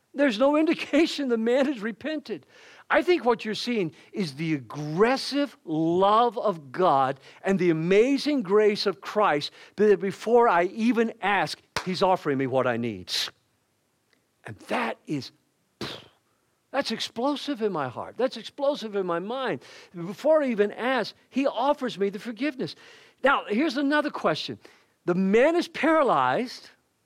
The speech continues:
The man is paralyzed. You know what, I know what it means not to be paralyzed anymore. I can tell you what that feels like. I love moving. Love moving.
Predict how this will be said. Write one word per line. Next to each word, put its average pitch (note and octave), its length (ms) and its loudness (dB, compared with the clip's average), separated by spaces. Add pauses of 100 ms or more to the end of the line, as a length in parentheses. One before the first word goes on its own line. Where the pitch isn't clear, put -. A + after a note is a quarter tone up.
(1160)
The D#3 80 -8
man G3+ 240 2
is D#4+ 120 -6
paralyzed. D#3+ 960 -2 (1200)
You A3+ 240 2
know B3 400 4
what, G3+ 360 2
I D4 140 2
know B3 140 4
what G3+ 180 4
it C#3+ 80 -6
means E3+ 600 0 (220)
not F#3 240 0
to D3 60 -16
be F3 100 -6
paralyzed C3 600 -2
anymore. G2 400 -8
I A3 100 2
can G#3 160 -8
tell A#3+ 220 -2
you G3+ 100 0
what E3 140 0
that C#3+ 160 -4
feels C3+ 260 -4
like. E2+ 200 -10 (1200)
I D3+ 180 -2
love B2+ 680 -6
moving. A#2+ 340 -8 (720)
Love F3 800 2
moving. G2 360 -8